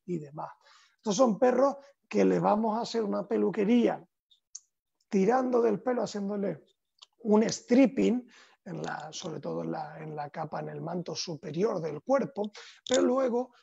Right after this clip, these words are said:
van a contar con unos flecos ¿vale? Que harán que, que conviertan su movimiento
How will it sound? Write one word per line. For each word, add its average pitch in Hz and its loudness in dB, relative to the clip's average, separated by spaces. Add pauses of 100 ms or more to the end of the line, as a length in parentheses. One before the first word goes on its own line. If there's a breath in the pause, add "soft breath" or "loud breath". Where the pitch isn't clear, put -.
(120)
van 214 -2
a 240 -6
contar 220 -6 (160)
con 185 -6
unos 226 -4
flecos 240 -2 (380)
¿vale? 175 -6
Que 165 -8
harán 196 -4 (320 loud breath)
que, 180 -4
que 175 -2
conviertan 180 2
su 202 -4
movimiento 214 0